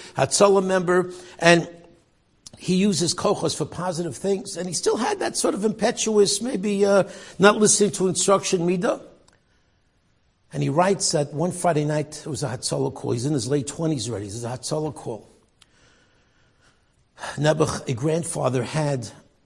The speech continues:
a heart attack. And he was in very serious shape. And they, it was, they, obviously all the Hatzalah people, the E M Ts all come together. And this, this person was there, and he sort of led the way, and he was trying to resuscitate this individual,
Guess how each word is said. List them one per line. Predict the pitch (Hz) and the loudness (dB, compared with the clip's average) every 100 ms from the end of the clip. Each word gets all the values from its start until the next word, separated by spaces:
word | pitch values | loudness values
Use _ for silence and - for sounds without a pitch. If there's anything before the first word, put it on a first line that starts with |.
| _ _ | _ _
a | 104 | -8
heart | 120 147 | -4 -4
attack. | 135 - 120 - - _ _ _ _ _ _ _ _ _ - | -4 -10 -12 -14 -20 _ _ _ _ _ _ _ _ _ -6
And | |
he | 127 127 | -2 0
was | 123 120 | 0 -2
in | 127 | -4
very | 120 147 143 | -2 -2 -2
serious | - 156 135 | -2 -2 -4
shape. | 120 - 143 143 | -4 -2 -4 -4
And | 135 | -2
they, | 135 123 | 0 -2
it | 127 123 | -2 -2
was, | 131 123 139 107 127 | -2 -2 0 0 0
they, | 135 123 - - - - | -2 -4 -6 -20 -20 -6
obviously | - 165 160 - | -2 2 4 4
all | 160 | 6
the | 160 | 6
Hatzalah | - - 175 160 | 4 4 2 2
people, | 190 180 160 | 0 0 0
the | 147 170 | 2 2
E | |
M | 156 | 0
Ts | - 180 151 | -2 -2 0
all | 165 | 0
come | 175 | -2
together. | - 147 180 175 175 | -2 -2 2 2 2
And | 151 | 2
this, | 180 - - - - | 2 2 -2 -10 -10
this | - 160 | -4 -2
person | - 185 - 175 | 4 4 4 4
was | 156 120 | 4 8
there, | 180 196 175 | 8 10 8
and | |
he | 151 | 4
sort | 180 - 160 | 2 2 2
of | 135 | 4
led | 180 180 151 - - - - | 6 6 4 -8 -20 -20 -8
the | - | 0
way, | 160 185 | 4 6
and | 185 | 8
he | 175 | 6
was | 156 | 4
trying | - 190 185 185 | 0 0 0 0
to | 165 | 0
resuscitate | 139 - 180 170 - 170 | 0 0 0 -2 0 0
this | 165 139 | 0 -2
individual, | 160 147 156 175 170 180 170 | -2 0 0 2 4 2 0